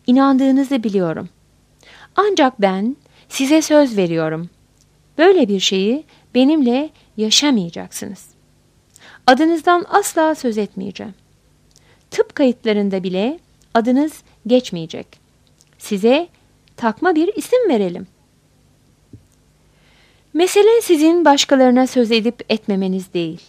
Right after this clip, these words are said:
Sözünüze güveniyorum. Asıl mesele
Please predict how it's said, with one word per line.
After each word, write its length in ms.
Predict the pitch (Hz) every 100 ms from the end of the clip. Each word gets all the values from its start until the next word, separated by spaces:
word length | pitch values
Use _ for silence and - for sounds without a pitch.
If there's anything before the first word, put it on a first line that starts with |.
| _ _ _ _ -
Sözünüze 580 | - 247 277 285 302
güveniyorum. 640 | 285 233 226 226 170 139 170 _ _ _ _ _ - _
Asıl 360 | 190 185 339 440
mesele 560 | 311 - 170 165 226